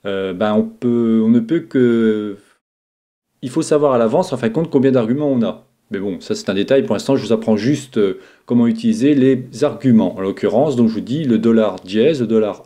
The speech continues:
un à neuf et le dollar étoile. Voilà, bon écoutez, je n'en dirai pas plus sur cette vidéo.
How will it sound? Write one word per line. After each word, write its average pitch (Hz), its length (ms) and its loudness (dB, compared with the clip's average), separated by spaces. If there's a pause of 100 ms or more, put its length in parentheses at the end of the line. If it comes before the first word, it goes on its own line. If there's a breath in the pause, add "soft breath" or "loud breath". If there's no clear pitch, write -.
(140)
un 127 280 -2
à 104 60 -14
neuf 117 380 -2 (380 soft breath)
et 135 80 4
le 131 100 2
dollar 127 300 0
étoile. 90 360 -6 (920)
Voilà, 147 260 2
bon 170 100 2
écoutez, 151 320 0
je 135 100 -4
n'en 139 100 2
dirai 135 260 2
pas 143 100 2
plus 160 160 -4
sur 135 180 0
cette 131 320 0
vidéo. 131 680 2